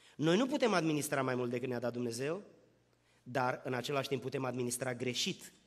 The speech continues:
ceea ce ne-a dat Dumnezeu. Harul este că putem administra și bine, urmând principiile și prioritățile pe care Dumnezeu ni le-a dat prin cuvântul Său.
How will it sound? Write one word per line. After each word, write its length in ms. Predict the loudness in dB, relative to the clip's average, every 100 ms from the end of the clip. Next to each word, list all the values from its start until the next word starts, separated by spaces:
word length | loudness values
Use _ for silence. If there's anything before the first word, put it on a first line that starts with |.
| _
ceea 180 | -10 -8
ce 120 | -10
ne-a 120 | -10
dat 120 | -12
Dumnezeu. 420 | -12 -14 -14 -18 -20 _ _ _ _ _ _ _
Harul 480 | -4 2 4 4 2
este 500 | 2 2 -2 -4 -6 -16 -12
că 100 | -10
putem 260 | -6 -4 -2
administra 460 | -2 -2 -4 -6
și 140 | -6 -6
bine, 320 | -6 -8 -10 -20 _ _ _ _ _ _ _ _ _ _ _ _
urmând 320 | 2 4 4
principiile 840 | 2 0 0 -2 0 0 0 -4 -18 -20 _ _
și 140 | -8 -6
prioritățile 920 | 0 2 2 0 0 0 -2 -4 -12 -20 -20 _ _ -6
pe 100 | 0
care 240 | 2 0
Dumnezeu 720 | 0 0 2 0 0 -2 -4 -12 -20 -8
ni 140 | -4
le-a 140 | -4
dat 220 | -2 -4 -2
prin 160 | -6
cuvântul 460 | -4 -6 -6 -8 -10
Său. 300 | -10 -10